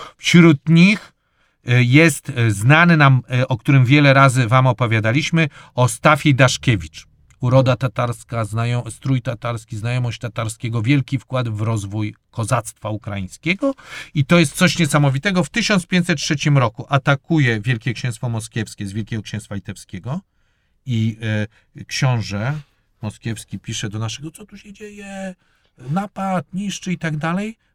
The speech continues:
W tym samym roku przechodzi na stronę Wielkiego Księstwa Moskiewskiego i w tym samym regionie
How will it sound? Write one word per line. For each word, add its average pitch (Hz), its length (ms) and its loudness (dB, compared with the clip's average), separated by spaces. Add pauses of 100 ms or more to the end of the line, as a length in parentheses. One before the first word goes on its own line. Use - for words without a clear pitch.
(120)
W - 80 -20
tym 196 160 -8
samym 160 320 0
roku 135 280 -2
przechodzi 120 680 -4
na 104 120 -4
stronę 117 340 -8
Wielkiego 110 340 -8
Księstwa 110 480 -10
Moskiewskiego 117 640 -10
i 202 60 -8
w - 60 -20
tym 277 160 -16
samym 202 280 0
regionie 143 560 -2